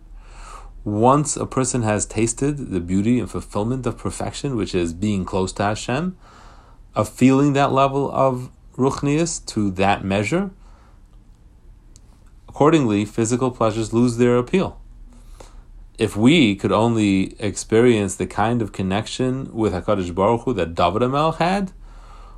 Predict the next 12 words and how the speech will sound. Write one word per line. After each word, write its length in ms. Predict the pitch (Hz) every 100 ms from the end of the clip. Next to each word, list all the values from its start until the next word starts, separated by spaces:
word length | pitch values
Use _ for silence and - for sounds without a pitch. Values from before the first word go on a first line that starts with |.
| - -
who 180 | 135
was 180 | 123 101
a 80 | 92
Baal 260 | 85 92 117
Ruach 380 | 110 95 92
HaKodesh 580 | 92 98 117 147 165 -
and, 220 | - 87
and 160 | 87 92
holy 320 | 90 98 127
beyond 680 | 139 101 87 95 104 107 101 -
our 120 | 90
comprehension, 840 | - 95 90 85 123 165 131 143